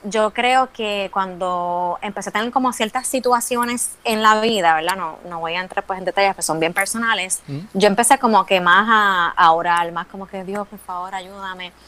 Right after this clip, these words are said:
Speaker 1: Y ahí fue que yo empecé a sentir ese, esa s-, necesidad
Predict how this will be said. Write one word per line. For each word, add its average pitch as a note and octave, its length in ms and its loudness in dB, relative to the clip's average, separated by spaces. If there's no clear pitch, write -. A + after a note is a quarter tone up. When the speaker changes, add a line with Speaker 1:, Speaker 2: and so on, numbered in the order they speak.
Speaker 1:
Y A3+ 100 6
ahí G#3 220 8
fue D4 140 -2
que D4+ 100 -2
yo D4 60 -2
empecé C#4 240 -4
a C4 40 -6
sentir C#4 340 -4
ese, A3+ 600 -4
esa A#3+ 260 -6
s-, - 340 -12
necesidad G3+ 1080 0